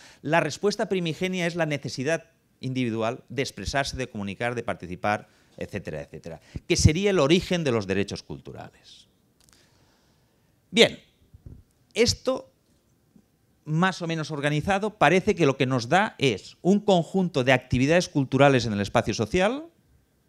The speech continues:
¿m? Que no tienen valor de mercado, tienen valor social, pero no tienen valor de mercado, y un conjunto principalmente de productos y servicios, pero nos vamos a centrar en los servicios creativos que son los que se ofrecen en el mercado.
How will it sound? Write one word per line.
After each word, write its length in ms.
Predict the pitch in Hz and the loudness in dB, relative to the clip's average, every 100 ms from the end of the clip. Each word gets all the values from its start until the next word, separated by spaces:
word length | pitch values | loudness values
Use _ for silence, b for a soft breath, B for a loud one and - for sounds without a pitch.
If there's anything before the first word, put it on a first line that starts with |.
| _ _ _ _ _ | _ _ _ _ _
¿m? 220 | - 214 294 - | -10 -10 -10 -2
Que 120 | 117 | 0
no 160 | 131 | 0
tienen 360 | - 131 113 95 | -2 -2 -2 -2
valor 380 | 92 95 143 131 | 2 6 6 4
de 80 | 113 | 0
mercado, 420 | 90 110 110 156 | 0 -2 -2 -2
tienen 280 | 104 110 90 | -4 -2 0
valor 260 | 87 135 | 2 2
social, 480 | - 101 95 98 156 | 2 -4 -4 -6 -6
pero 160 | - 90 | -6 -4
no 140 | 117 | -2
tienen 260 | 107 90 82 | 0 -2 0
valor 220 | 85 95 | -2 -2
de 80 | 139 | -4
mercado, 440 | - 196 202 233 b b b - | 0 0 0 -4 b b b 2
y 100 | 196 | 2
un 80 | |
conjunto 680 | 202 202 - 196 185 208 220 B B B - | 6 4 4 0 2 0 0 B B B 4
principalmente 1120 | 180 151 156 175 185 175 180 170 185 - _ _ - | 4 4 0 2 2 2 -2 -2 -4 -4 _ _ -12
de 200 | 110 113 | -2 0
productos 760 | 123 120 175 175 - 190 - - | 4 4 4 2 0 0 -2 -8
y 80 | 120 | -4
servicios, 800 | - 113 147 190 - - - - _ _ - | 0 2 2 0 -2 -10 -14 -20 _ _ -6
pero 140 | 113 | -2
nos 80 | 135 | 0
vamos 200 | 175 165 | 0 0
a 60 | 160 | -2
centrar 220 | 156 151 | -2 -4
en 60 | 151 | -6
los 100 | 151 | -10
servicios 500 | 131 151 160 156 - b b - | -10 -10 -10 -10 -14 b b 0
creativos 840 | 131 120 - 160 165 160 170 - _ | 6 6 6 2 4 2 -4 -12 _
que 100 | 113 | -6
son 240 | - 143 135 | -4 -4 -4
los 140 | - | -4
que 80 | 104 | -6
se 80 | 98 | -4
ofrecen 300 | 110 95 90 | -4 -2 -4
en 80 | |
el 60 | 80 | -4
mercado. 540 | 78 85 - - - | -6 -8 -14 -16 -20